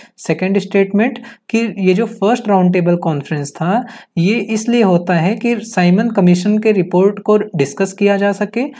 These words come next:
थर्ड स्टेटमेंट कि ये जो राउंड टेबल कॉन्फ्रेंस है फर्स्ट वाला ये लंदन में होता है।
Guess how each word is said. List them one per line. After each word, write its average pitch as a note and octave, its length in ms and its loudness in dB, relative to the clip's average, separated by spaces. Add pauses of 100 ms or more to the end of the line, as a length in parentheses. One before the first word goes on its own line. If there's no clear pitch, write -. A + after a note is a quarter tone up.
(240)
थर्ड G3 220 2
स्टेटमेंट G#3+ 600 -2 (260)
कि F#3+ 80 0
ये F#3 160 4
जो A3+ 120 0
राउंड G#3 280 2
टेबल A3 260 2
कॉन्फ्रेंस G#3 560 0
है G#3+ 60 0
फर्स्ट F#3+ 360 -2
वाला F3+ 280 2 (340)
ये G#3 120 4
लंदन E3+ 380 2
में G#3+ 160 4
होता G3+ 340 2
है। A3 220 0